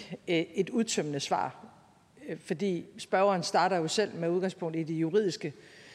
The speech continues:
Det er grundloven, der danner rammen for rigsfællesskabet, ligesom det er grundloven, der er hele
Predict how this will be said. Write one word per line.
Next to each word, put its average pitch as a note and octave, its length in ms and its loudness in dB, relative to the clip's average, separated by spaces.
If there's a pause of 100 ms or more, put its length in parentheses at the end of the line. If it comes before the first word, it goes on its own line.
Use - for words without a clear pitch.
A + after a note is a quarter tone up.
(160)
Det F#3 180 4
er F3 140 4 (300)
grundloven, G3+ 520 4
der D3+ 80 0
danner F3 380 0 (560)
rammen F#3 440 0 (100)
for D#3 200 -2
rigsfællesskabet, D#3+ 760 -2
ligesom E3 280 -4
det E3 100 -4
er D3+ 40 -4
grundloven, D#3 480 -2
der C#3+ 200 -2 (560)
er D3+ 160 0
hele F3+ 420 2